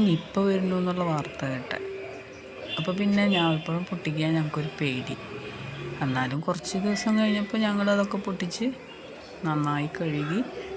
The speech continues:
ഞങ്ങളതെല്ലാം ഉപയോഗിച്ചു ട്ടോ. ഒരുപാട് ഞാവൽപ്പഴം നിലത്ത് വീണ് പോയി, എല്ലാം കേടായി പോയി. അതൊന്നും നമുക്ക് എടുക്കാൻ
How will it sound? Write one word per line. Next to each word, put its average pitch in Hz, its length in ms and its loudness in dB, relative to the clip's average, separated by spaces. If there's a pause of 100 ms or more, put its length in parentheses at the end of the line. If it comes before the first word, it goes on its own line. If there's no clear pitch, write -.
(160)
ഞങ്ങളതെല്ലാം 185 560 2
ഉപയോഗിച്ചു 143 580 0
ട്ടോ. 127 100 -4 (2250)
ഒരുപാട് 190 480 4 (140)
ഞാവൽപ്പഴം 190 580 4 (140)
നിലത്ത് 165 400 2
വീണ് 165 200 4 (100)
പോയി, 120 220 -2 (680)
എല്ലാം 151 280 -2 (260)
കേടായി 143 540 -2
പോയി. - 180 -8 (240)
അതൊന്നും 180 400 0
നമുക്ക് 180 300 0
എടുക്കാൻ 160 460 0